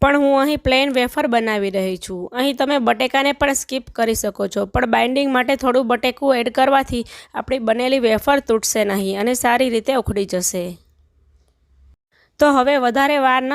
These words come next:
લગાડતા આ મિક્સરને એકવાર સારી રીતે ફેટી અને ત્યારબાદ ઢોસો બનાવવા માટેનો ચમચો આવે છે એની મદદથી આપણે આ રીતે રાઉન્ડ શેપનું પાપડ જેવું બનાવી લઈશું. અહીં તમને તમારે પસંદ હોય એ પ્રમાણે સાઇઝનું બનાવી શકો છો.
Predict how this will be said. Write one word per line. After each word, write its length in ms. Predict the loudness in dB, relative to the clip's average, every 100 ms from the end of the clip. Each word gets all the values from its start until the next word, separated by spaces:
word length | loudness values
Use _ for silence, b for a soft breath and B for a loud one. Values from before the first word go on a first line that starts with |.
| 0
લગાડતા 520 | 2 2 0 0 0
આ 100 | 0
મિક્સરને 440 | -4 -2 -2 -2 -2
એકવાર 320 | -2 -2 -2
સારી 360 | 0 0 0 0
રીતે 280 | -2 -2 -2
ફેટી 420 | -2 -2 -2 -6 B B B
અને 160 | -2 -2
ત્યારબાદ 600 | 0 0 2 2 0 -2 _ _ b b 0
ઢોસો 260 | 2 4 4
બનાવવા 380 | 4 4 2 4
માટેનો 420 | 2 0 -2 -2
ચમચો 420 | 0 -2 -2 0 2
આવે 260 | 2 0
છે 200 | -2 -4 -4 -2
એની 180 | -2 -2
મદદથી 560 | -2 0 -2 -2 -6 -4
આપણે 340 | -4 -2 0 2
આ 200 | 2 0
રીતે 260 | 0 0 0
રાઉન્ડ 360 | 2 2 -2 -2
શેપનું 420 | -4 -2 -4 0
પાપડ 340 | -2 0 -2
જેવું 300 | 0 -2 0
બનાવી 400 | 0 0 0 -2 -2
લઈશું. 460 | -4 -6 -6 -8 -12 B B B
અહીં 260 | -4 -2 2
તમને 280 | 0 2 0
તમારે 360 | 0 0 0 0
પસંદ 420 | -2 -2 -2 0
હોય 240 | 2 2 0
એ 100 | 0
પ્રમાણે 380 | 0 0 -2 0
સાઇઝનું 500 | 0 0 0 -2 0
બનાવી 340 | -2 -2 -4
શકો 340 | -6 -4 -6
છો. 200 | -4 -6